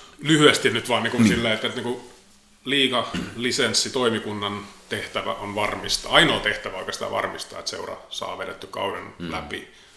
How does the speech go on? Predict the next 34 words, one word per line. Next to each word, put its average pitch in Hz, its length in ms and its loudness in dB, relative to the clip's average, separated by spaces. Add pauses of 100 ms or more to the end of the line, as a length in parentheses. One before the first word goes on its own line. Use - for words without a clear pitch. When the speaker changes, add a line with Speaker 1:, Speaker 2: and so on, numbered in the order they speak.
Speaker 1:
koska - 260 -10 (100)
mikään 117 360 0
ei 95 40 -6
ole 92 80 -8
surkeampaa, 95 680 -8
jos 95 200 -10
suomalaisessa 98 480 -8
pääsarjassa 104 600 -2
mikä 98 180 -2
tahansa, 98 440 -4
niin - 100 -14
joku - 180 -14
joukkue 98 440 -10
joutuu - 440 -14
keskeyttämään - 680 -8
sen 78 120 -2
Speaker 2:
Mm. 73 60 -4
Speaker 1:
kauden. 135 400 -10 (540)
Ja - 60 -16
sit 95 180 -14
mä 98 140 -6
niinku, 101 260 -8 (720)
vähän 160 260 4
ärsyttää 117 540 2
se, 101 180 -2
että 101 220 -6
on 101 120 -2
mennyt 101 260 -6
hiukan 101 280 -6 (180)
löperöin 107 680 -2 (140)
perusten 107 500 -4
näköjään 92 420 0
Speaker 3:
Mm. 87 100 -4
Speaker 1:
puheet 156 520 0